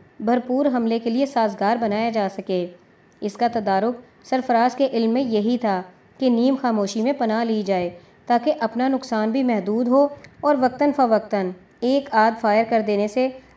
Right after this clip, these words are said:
अपनी मौजूदगी और जंग जारी रखने के अज़्म का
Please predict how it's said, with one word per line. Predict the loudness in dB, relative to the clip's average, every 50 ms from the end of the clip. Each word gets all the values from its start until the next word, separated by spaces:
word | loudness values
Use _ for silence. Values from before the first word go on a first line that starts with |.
| _
अपनी | -4 -2 0 2 2 4
मौजूदगी | 4 2 2 2 0 -2 -2 0 -2 -2 -2 -2 -6 -12 -20 -12 -2 0
और | 0
जंग | 2 4 2 2 4 4
जारी | 4 4 4 4 2
रखने | 0 0 0 0 -2 0
के | 0 -2
अज़्म | 0 0 -2 -2 -2 -4 -4
का | -2 -2 -2 -2